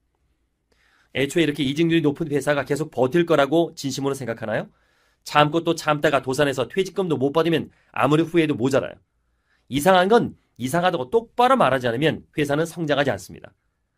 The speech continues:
"나 때는 이랬으니 너도 이래라"가 아니라 시대에 맞춰서 반드시 변화해야 됩니다. 사람도 제도도 변화해야만 한다고요.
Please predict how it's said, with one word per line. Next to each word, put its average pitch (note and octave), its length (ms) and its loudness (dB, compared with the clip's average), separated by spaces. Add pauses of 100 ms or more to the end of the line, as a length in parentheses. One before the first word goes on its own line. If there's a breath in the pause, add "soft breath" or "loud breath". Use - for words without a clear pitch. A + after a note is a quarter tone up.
(160)
"나 A2+ 180 -2
때는 D3+ 160 0
이랬으니 B2+ 480 -4 (100)
너도 C#3 280 2
이래라"가 C3 640 0
아니라 A#2+ 360 2 (360)
시대에 - 340 2
맞춰서 D3+ 480 2
반드시 F3+ 480 -6
변화해야 B2+ 340 0
됩니다. A2 380 -10 (220)
사람도 F3 600 2 (160)
제도도 D3+ 520 2 (160 soft breath)
변화해야만 D#3 520 4
한다고요. D3 360 -2